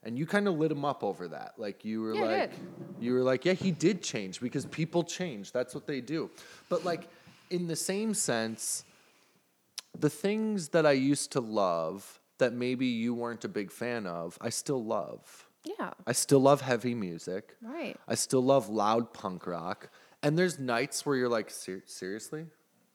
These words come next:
Speaker 1: We need to listen to Alexis on Fire right now?"
Speaker 2: Yeah, I mean, just now you were futzing with the audio and the whatever, and, um, see, I can't even, I don't even know what it's called. Like, that's how much I don't care.
Speaker 1: Yeah.
Speaker 2: But you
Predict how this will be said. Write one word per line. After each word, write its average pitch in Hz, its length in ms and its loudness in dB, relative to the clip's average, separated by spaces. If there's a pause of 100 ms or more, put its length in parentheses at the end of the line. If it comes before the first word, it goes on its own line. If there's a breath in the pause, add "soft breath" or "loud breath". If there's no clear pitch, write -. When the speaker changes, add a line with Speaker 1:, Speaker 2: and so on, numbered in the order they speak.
(180)
Speaker 1:
We 120 140 -4
need 117 200 -4
to 113 60 0
listen 104 300 0
to 110 140 0
Alexis 95 480 -2
on 101 160 0
Fire 95 320 0
right 127 240 0
now?" 151 220 2
Speaker 2:
Yeah, 339 160 6
I 302 80 4
mean, 302 240 4
just 294 240 2
now 254 280 6
you 226 200 4
were 220 340 4
futzing 214 400 2
with 202 240 -2
the 196 420 0 (640)
audio 202 680 2
and 180 300 -2
the 170 280 -2 (120)
whatever, 180 840 0
and, 190 260 -6 (120)
um, 190 100 -2
see, 196 180 0
I 196 60 4
can't 208 180 2
even, 190 280 0
I 180 80 6
don't 202 100 6
even 185 200 4
know 175 100 2
what 175 140 2
it's - 180 -8
called. 170 680 -4
Like, 175 200 -6
that's 185 200 0
how 175 120 -4
much 165 200 -6
I 170 60 -6
don't - 220 -6
care. - 480 -6 (460 loud breath)
Speaker 1:
Yeah. 160 180 4
Speaker 2:
But 226 140 4
you 233 160 6